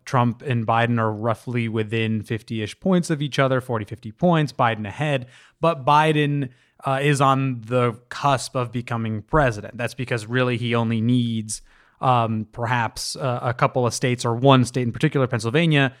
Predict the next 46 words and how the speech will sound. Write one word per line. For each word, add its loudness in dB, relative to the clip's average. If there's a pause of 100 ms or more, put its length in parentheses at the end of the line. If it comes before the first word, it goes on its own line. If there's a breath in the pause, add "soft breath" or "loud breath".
to -10
get 4
over 2
the -2
two -2
hundred 0
seventy -2
vote -2
edge 0
to -6
become -4
the -4
next -10
president. 0 (580)
And 0
I 6
should -4
say 4
that 0
the, -4
we're -2
here 2
because -2
Biden 2
was 0
able -2
to -14
flip, -2 (520)
at -2
the -4
moment, 4
two 2
key -4
states -2
that -6
Trump -6
won 4
in 4
twenty -6
sixteen. -2 (200 soft breath)
That -2
would -2
be -2
Michigan 0
and -4
Wisconsin. 0